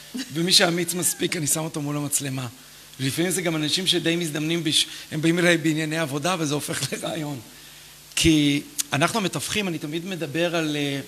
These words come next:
ארגז הכלים. אז היה לנו פה עורך דין, והיה לנו פה, אה, אה, יועץ משכנתאות היום, אה, אנשי מקצוע שאנחנו נעזרים בהם לתת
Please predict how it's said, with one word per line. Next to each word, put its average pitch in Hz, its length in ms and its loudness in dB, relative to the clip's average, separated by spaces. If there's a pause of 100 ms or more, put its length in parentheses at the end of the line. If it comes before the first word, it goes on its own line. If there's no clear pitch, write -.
(120)
ארגז 151 280 -2
הכלים. 135 440 -6 (880)
אז 262 120 -4
היה 269 100 4
לנו 214 160 -2
פה 143 80 -2
עורך 117 460 -2
דין, 156 440 4 (1120)
והיה 131 200 -4
לנו 147 140 -2 (100)
פה, 123 300 -6
אה, 113 40 -6 (760)
אה, 110 160 -6
יועץ 117 320 0
משכנתאות 127 840 0
היום, 131 380 -6 (920)
אה, 117 480 -4
אנשי 131 320 2
מקצוע 175 800 -2
שאנחנו 151 920 -4 (640)
נעזרים 123 640 -4
בהם 175 340 -4 (880)
לתת 170 720 2